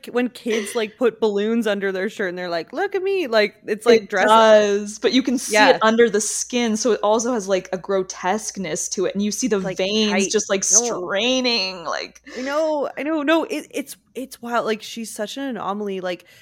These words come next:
Speaker 1: she, and she's such a mix of, like, this gaudy, I don't know, the, the best way that I can describe the aesthetic of the house is, like, Trump Tower. Like, it's just, everything is, like,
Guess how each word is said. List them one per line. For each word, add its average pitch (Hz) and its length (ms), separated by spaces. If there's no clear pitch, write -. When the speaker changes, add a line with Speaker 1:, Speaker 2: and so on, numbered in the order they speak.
Speaker 1:
she, - 420
and 220 160
she's 233 200
such 233 220
a 349 60
mix 190 320
of, 196 100
like, 180 260
this 202 180
gaudy, 180 600
I 320 80
don't 247 180
know, 175 180
the, - 260
the 240 100
best 254 280
way 392 100
that 381 120
I 349 60
can 330 160
describe 196 420
the 202 80
aesthetic 175 440
of 175 220
the 185 80
house 175 380
is, 170 100
like, 175 220
Trump 170 320
Tower. 185 600
Like, 180 160
it's 185 120
just, - 260
everything 180 400
is, 170 120
like, 156 180